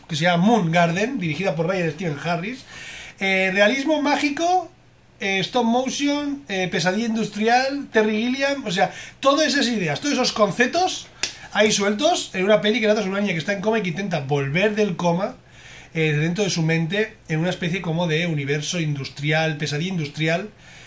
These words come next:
eh, que tiene muy buena pinta, con el, animación así como stop motion, el tráiler es precioso, con la película sea la mitad de precioso, eh, creo que estamos ante una película muy importante de este festival,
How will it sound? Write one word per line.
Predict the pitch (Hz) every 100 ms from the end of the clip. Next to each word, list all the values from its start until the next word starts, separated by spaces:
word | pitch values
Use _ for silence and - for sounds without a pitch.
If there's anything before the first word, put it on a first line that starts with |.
| - - - -
eh, | - 160 156
que | 147
tiene | 165
muy | 170
buena | 160 160 139
pinta, | 127 123 110 107
con | - 143
el, | 143 139 143 143
animación | 147 143 156
así | 160 160
como | 156
stop | 143 - 151
motion, | 139 156 170 165 175 175 170
el | 156 143
tráiler | 156 160
es | 160 -
precioso, | - 147 - 160 175 - 170
con | 156
la | 147
película | 156 165 196
sea | 175
la | 165
mitad | 156 156
de | 160
precioso, | 151 143 143 160 165 196 208 - - -
eh, | 170 143
creo | 165
que |
estamos | 156 175
ante | 151 160
una | 151
película | 156 151 175
muy | 151 160
importante | 160 147 143 - 151 156
de | 156 139 135
este | 139 151
festival, | 127 117 113